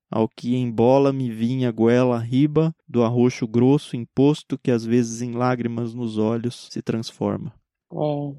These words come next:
Speaker 2: você vê que nem podia ter tantas emoções ali naquele
Speaker 1: É.
Speaker 2: momento, né?
Speaker 1: Uhum.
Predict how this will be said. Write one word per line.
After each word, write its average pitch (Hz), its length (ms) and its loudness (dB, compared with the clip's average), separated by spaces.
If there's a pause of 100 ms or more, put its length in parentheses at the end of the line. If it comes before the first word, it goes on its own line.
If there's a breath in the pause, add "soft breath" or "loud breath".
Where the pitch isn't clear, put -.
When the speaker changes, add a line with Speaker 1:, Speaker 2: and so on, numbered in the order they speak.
(140)
Speaker 2:
você 160 100 -4
vê 160 100 0
que - 140 -2
nem 196 200 6
podia 196 380 2
ter 175 300 2
tantas 180 340 2
emoções 175 760 0
ali 151 180 2
naquele 156 300 0
Speaker 1:
É. 151 40 0
Speaker 2:
momento, 147 720 0
né? 151 220 0 (340)
Speaker 1:
Uhum. 117 240 -6